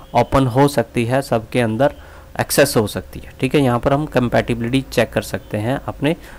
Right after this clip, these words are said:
work की। मैं example के तौर पे आपको दूसरी sheet दिखा देता हूँ। यहाँ पर अगर हम इस sheet की compatibility check करें तो यहाँ पर इस प्रकार अगर आपने compatibility कल को change भी कर, कर, करनी पड़ जाती है, तो जैसे कि हमने इस sheet की पहले से ही change की हुई है,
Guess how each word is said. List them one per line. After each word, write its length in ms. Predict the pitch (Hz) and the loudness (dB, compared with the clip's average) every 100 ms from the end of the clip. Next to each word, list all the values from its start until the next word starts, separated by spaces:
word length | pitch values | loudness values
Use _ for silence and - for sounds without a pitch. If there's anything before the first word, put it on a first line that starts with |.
| - - | -6 2
work 220 | 123 - | 2 2
की। 100 | - 113 - - - - | -8 -14 -16 -20 -20 -6
मैं 100 | 110 113 | 2 2
example 440 | 110 117 117 143 | 2 0 2 0
के 100 | 147 | 2
तौर 200 | 143 135 | 2 2
पे 140 | - | 2
आपको 200 | 135 - | 0 0
दूसरी 340 | 120 113 143 135 | -2 0 0 0
sheet 200 | 139 127 | 0 0
दिखा 280 | 120 120 123 | 0 0 0
देता 260 | 117 127 | 0 -2
हूँ। 80 | 117 | -2
यहाँ 240 | 107 104 113 | 0 -2 -2
पर 220 | 117 135 - - - - | -4 -4 -10 -20 -18 -4
अगर 240 | - 120 135 | 0 4 4
हम 160 | 151 - | 2 0
इस 160 | 147 - | -2 0
sheet 220 | 139 127 | 0 2
की 120 | 160 | 0
compatibility 680 | 143 117 117 110 135 139 139 | 2 2 2 2 0 0 -2
check 260 | 143 135 127 | 0 0 2
करें 240 | 120 131 185 - - - - | 2 0 -2 -14 -20 -18 -4
तो 60 | 110 | 0
यहाँ 320 | 113 113 120 | 2 2 2
पर 200 | - - - | 0 -2 -2
इस 160 | 131 | -2
प्रकार 460 | - 123 - 117 - - - - - - | 0 2 2 0 -2 -10 -20 -20 -20 -8
अगर 220 | 113 117 | 0 2
आपने 260 | 117 131 131 | 2 2 0
compatibility 640 | 123 110 117 123 123 120 | 0 0 0 0 -4 -4
कल 180 | 127 120 | -2 0
को 140 | 113 117 | 0 -2
change 340 | - 117 117 | 2 0 2
भी 120 | 131 | 2
कर, 180 | 123 120 | 2 0
कर, 420 | - 117 107 113 101 | 0 -2 -2 -4 -2
करनी 340 | - 110 110 | 0 0 0
पड़ 160 | 117 110 | 0 0
जाती 340 | 107 101 107 | 0 -2 -4
है, 100 | 110 | -6
तो 180 | 135 120 | -2 -2
जैसे 460 | 113 101 110 110 127 | -2 -2 -2 0 0
कि 80 | 127 | 2
हमने 180 | 120 | 2
इस 100 | 123 | 2
sheet 160 | - 110 | 0 -2
की 120 | - | 0
पहले 260 | 123 110 113 | 2 4 2
से 120 | 131 | 2
ही 60 | 123 | 0
change 260 | 117 117 | 0 0
की 140 | - 110 | 0 0
हुई 140 | |
है, 80 | 110 | 0